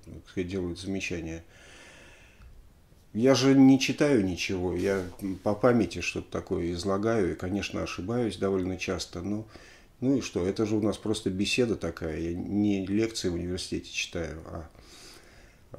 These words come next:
высказываю своё мнение о каких-то пластинках, которые я очень люблю, которые являются частью моей жизни, с которыми я вырос и продолжаю расти.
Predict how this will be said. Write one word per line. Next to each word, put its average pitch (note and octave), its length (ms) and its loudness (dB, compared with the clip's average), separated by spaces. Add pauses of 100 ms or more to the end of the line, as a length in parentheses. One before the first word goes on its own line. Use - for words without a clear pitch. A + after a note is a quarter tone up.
(400)
высказываю B2+ 480 6
своё A#2 180 4
мнение A#2+ 460 8
о G2 420 0
каких-то G2 560 -4 (160)
пластинках, A2+ 760 2 (140)
которые G2+ 380 0
я F#2+ 100 4
очень F#2 220 0
люблю, G#2+ 240 0
которые F#2+ 320 0
являются F#2 340 -2
частью F#2+ 360 -2
моей F#2 220 -2
жизни, B2 420 2
с A2+ 80 -4
которыми F#2 400 -2
я F2+ 160 0
вырос B2 440 0
и F2+ 60 -8
продолжаю G2 600 0
расти. B2+ 600 0